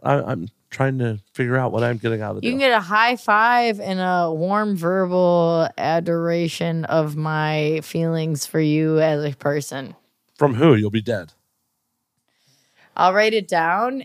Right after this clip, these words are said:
Speaker 2: and then if I die before you, you can get someone to read it.
Speaker 1: I mean, that's super not worth murdering you over.
Speaker 2: Yeah, but you already agreed to this before we came up with the stipulation, so you should be thankful that I'm negotiating right now.
Speaker 1: Anywho, I'm not gonna continue to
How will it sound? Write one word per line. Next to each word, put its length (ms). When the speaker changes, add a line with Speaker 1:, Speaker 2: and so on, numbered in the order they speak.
Speaker 2:
and 220
then 220
if 200
I 120
die 240
before 360
you, 180
you 180
can 260
get 200
someone 360
to 100
read 260
it. 220
Speaker 1:
I 60
mean, 120
that's 180
super 420
not 200
worth 280
murdering 420
you 180
over. 220
Speaker 2:
Yeah, 180
but 80
you 100
already 300
agreed 480
to 100
this 380
before 680
we 120
came 260
up 60
with 120
the 60
stipulation, 680
so 140
you 120
should 260
be 120
thankful 640
that 120
I'm 100
negotiating 800
right 220
now. 300
Speaker 1:
Anywho, 500
I'm 80
not 160
gonna 240
continue 420
to 280